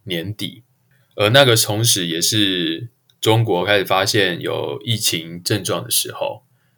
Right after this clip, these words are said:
所以那时候原本预计就是二零二零年的寒假，就是，呃，要去日本，然后找他。但是刚好二零二零年的年初，日本就开始锁国。嗯，所以以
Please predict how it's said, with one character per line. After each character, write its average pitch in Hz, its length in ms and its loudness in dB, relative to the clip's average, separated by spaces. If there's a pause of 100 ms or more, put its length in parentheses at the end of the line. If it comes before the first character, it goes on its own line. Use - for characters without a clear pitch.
(160)
所 - 160 0
以 120 40 6
那 127 120 2
时 131 120 2
候 120 80 0
原 110 120 0
本 101 160 2
预 104 160 -6
计 101 160 -4
就 101 120 -4
是 98 260 -4
二 107 80 0
零 95 180 -4
二 104 80 0
零 90 160 -4
年 87 140 -6
的 82 240 -4
寒 82 320 -8
假， 87 300 0
就 95 80 -14
是， 80 400 -8 (460)
呃， 82 280 -8
要 98 340 2
去 90 540 -4
日 104 140 0
本， 78 240 0
然 90 160 -6
后 92 320 -6
找 - 240 -4
他。 - 340 -8 (160)
但 104 140 -4
是 98 340 -2
刚 104 260 -2
好 85 280 0
二 120 80 0
零 101 180 -2
二 113 100 0
零 98 200 -4
年 85 200 -8
的 87 140 -4
年 87 220 -6
初， 101 280 0
日 107 120 -2
本 - 120 -8
就 - 120 -16
开 98 100 -6
始 87 100 -6
锁 87 280 0
国。 57 360 -8 (840)
嗯， 92 320 -14 (320)
所 117 180 4
以 110 320 4
以 90 560 -6